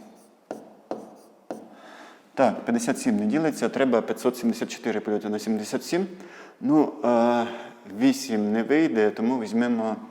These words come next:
сім. Отже, сім на сім — це сорок дев'ять. Дев'ять пишемо,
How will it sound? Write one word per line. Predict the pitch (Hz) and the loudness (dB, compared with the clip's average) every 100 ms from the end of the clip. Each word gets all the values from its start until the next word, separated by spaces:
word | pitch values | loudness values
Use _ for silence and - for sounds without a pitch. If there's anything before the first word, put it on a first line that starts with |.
| - | -12
сім. | - - 110 95 - - - - - _ - - - - - _ _ - - - - - - - | -6 0 0 0 -6 -16 -20 -20 -20 _ -12 -12 -20 -20 -20 _ _ -12 -12 -18 -20 -20 -16 -6
Отже, | - 113 101 101 - - - - | 0 2 2 -2 -6 -16 -18 -10
сім | - 135 | 0 4
на | 147 | 4
сім — | 147 131 107 95 | 2 2 2 0
це | - 113 101 - - | -2 0 -2 -6 -16
сорок | - 127 113 104 107 | -6 0 2 2 2
дев'ять. | 107 101 135 190 - - - - - - - | 2 2 0 -2 -10 -16 -20 -20 -20 -20 -8
Дев'ять | 107 120 107 110 - | 0 4 4 2 0
пишемо, | 120 - 110 107 | 0 2 2 2